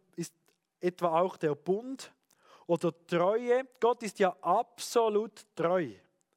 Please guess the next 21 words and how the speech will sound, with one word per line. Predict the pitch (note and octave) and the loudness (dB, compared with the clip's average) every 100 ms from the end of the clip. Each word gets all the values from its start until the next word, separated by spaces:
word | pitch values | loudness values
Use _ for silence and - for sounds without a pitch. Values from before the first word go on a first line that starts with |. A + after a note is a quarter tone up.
| _ _ _ _ _ _ _ | _ _ _ _ _ _ _
und | F3 F3 | -4 2
er | F3+ D#3 | 2 2
hält | E3+ G3+ B3 - - - _ _ _ _ _ - | 2 0 -2 -6 -20 -20 _ _ _ _ _ -10
seinen | - F#3 F#3 F3 D#3+ | 2 2 2 -4 -6
Bund. | C#3 F3 F#3 C#3+ - - _ _ _ _ _ _ _ _ _ _ _ _ _ - | -2 -2 -2 -4 -16 -20 _ _ _ _ _ _ _ _ _ _ _ _ _ -6
Im | F3+ | -2
Gegenzug | G3 A3+ B3+ A#3 A#3 A#3 - | 2 2 0 -4 -2 -2 -2
fordert | F#3+ G#3 A#3+ A#3 - - | 0 0 0 -6 -8 -2
Gott | G3+ A3+ | 0 0
von | - G#3+ F#3+ | -4 -4 -2
uns, | - G3 G#3+ - | -2 -2 -2 -4
dass | F#3+ D#3+ | -4 -2
auch | F3 D#3+ - D3 | -4 -4 -6 -10
wir | E3+ A3+ A3+ | -2 -2 -4
treu | - F#3 G3 | -2 0 0
sind | G3 G3 F#3+ - | -2 -6 -6 -6
und | E3+ D#3 | -8 -8
tun, | - F#3+ F3+ | -6 -4 -2
was | D#3 | -4
wir | E3 | -6
versta-, | D3+ C#3+ - C#3+ | -10 -12 -8 -8